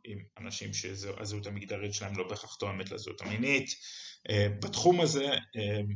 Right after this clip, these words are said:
ובקונטקסט של המשחק הזה, אה, חייב לציין שנעשתה עבודה שהיא באמת עבודה, אה, מרשימה וטובה. אה,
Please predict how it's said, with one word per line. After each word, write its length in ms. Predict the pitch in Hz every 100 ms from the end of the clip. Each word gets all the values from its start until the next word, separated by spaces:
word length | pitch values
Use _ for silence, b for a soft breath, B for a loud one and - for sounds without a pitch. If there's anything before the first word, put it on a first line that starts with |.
| 98 101
ובקונטקסט 840 | 104 104 - - 147 127 127 -
של 180 | 135 127
המשחק 460 | 113 113 123 113
הזה, 300 | 104 117 147 143 B B B B -
אה, 120 | 110 104
חייב 280 | 104 113 123
לציין 360 | 127 127 120
שנעשתה 480 | 120 117 113 113 117 107
עבודה 320 | 107 104 110
שהיא 200 | 110 101
באמת 280 | 98 101 101
עבודה, 360 | 98 101 101
אה, 140 | 95 87 - 76
מרשימה 420 | - - - 110 113
וטובה. 520 | 107 - - 107 147 - - B B B _ _
אה, 280 | 110 104 104